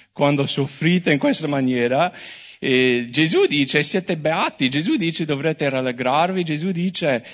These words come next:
che dovete essere felici, giubilare, non perché è piacevole essere perseguitato, ok? <laughs> Non è mai bello, insomma, sperimentare e subire queste cose, ma perché quello che ci aspetta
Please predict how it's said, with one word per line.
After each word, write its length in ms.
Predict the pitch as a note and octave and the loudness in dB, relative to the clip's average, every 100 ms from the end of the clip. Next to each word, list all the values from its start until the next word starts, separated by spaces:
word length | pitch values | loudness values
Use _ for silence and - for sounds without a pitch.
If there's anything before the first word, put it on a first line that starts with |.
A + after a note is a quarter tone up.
| - | -8
che 120 | - | -2
dovete 500 | C3 B2+ D#3 D#3 D3+ | 0 0 -2 -2 -2
essere 340 | C#3 - C3 A#2 | -2 -4 -6 -8
felici, 840 | - C#3 B2 B2+ F3+ G#3 - G#3 | -8 -4 -2 -2 -2 -2 -2 -4
giubilare, 840 | D3 C3+ C3 A#2 D3 F3 G3 G3 - - - - - - | -6 -4 -4 -2 -4 -4 -4 -6 -10 -18 -18 -20 -20 -4
non 320 | C3+ G#3+ C#4 | 2 4 4
perché 460 | B3 A3+ G#3 G3 F#3+ | 2 0 2 0 2
è 140 | E3+ | 0
piacevole 840 | E3+ F3+ E3+ - F3 F3+ F3 E3+ - | 0 0 0 0 0 2 2 2 2
essere 420 | D3+ - D3 C#3 | 0 -2 -4 -4
perseguitato, 1040 | C#3 - C#3 C3+ B2+ A#2 G#2+ - F#2+ - _ - | -4 -4 -2 -2 2 2 2 -2 -8 -10 _ -6
ok? 840 | A#2 - C#3+ D3 - - - - - - F3+ | -4 2 2 2 -2 -14 -12 -10 -12 -16 -4
<laughs> 20 | |
Non 180 | A3+ A#3 | 0 4
è 80 | D#4 | 6
mai 220 | F3 F#3 | 6 6
bello, 360 | D#3+ D#3+ E3+ D#3+ | 8 8 8 4
insomma, 600 | D#3+ F#3+ F3 D#3 D#3+ - | 2 0 4 4 2 -2
sperimentare 840 | - - D#3+ D#3+ D#3 D#3 C#4+ C#4 | -6 2 4 4 2 4 4 4
e 40 | |
subire 680 | B3 D3+ C3+ D#3 E3 C3+ A2+ - - - | 2 -4 -2 0 2 2 0 -8 -20 -6
queste 400 | A#2+ A#2 - G#2+ | -4 -2 -2 -4
cose, 640 | G2 F#2 F#2 G#2 D#3 F#3+ - - - - - - - _ | -4 -4 -4 -4 -4 -6 -14 -20 -20 -20 -20 -20 -20 _
ma 180 | D#3 E3 | 2 2
perché 400 | E3 F3 F3 E3+ | 2 0 0 -2
quello 380 | D#3+ F3+ G#3 G#3+ | -2 -2 0 -2
che 180 | - F3 | -4 -4
ci 160 | - | -4
aspetta 600 | D#3 - - F3 F3 E3+ | -4 -4 -4 -4 -2 -4